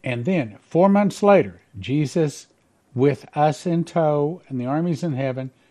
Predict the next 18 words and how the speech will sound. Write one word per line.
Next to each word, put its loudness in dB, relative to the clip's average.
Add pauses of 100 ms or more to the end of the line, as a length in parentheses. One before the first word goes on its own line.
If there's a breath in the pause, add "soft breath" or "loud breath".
(140 soft breath)
come -2
here, -2
for -8
this -2
is -4
Armageddon. -4 (500 soft breath)
When 0 (360)
Jesus, -2 (400)
see, 0
eternity -4
is -2
darkness. -4 (180)
So -8
when -2
Jesus -2
enters 0
into -4
time, -8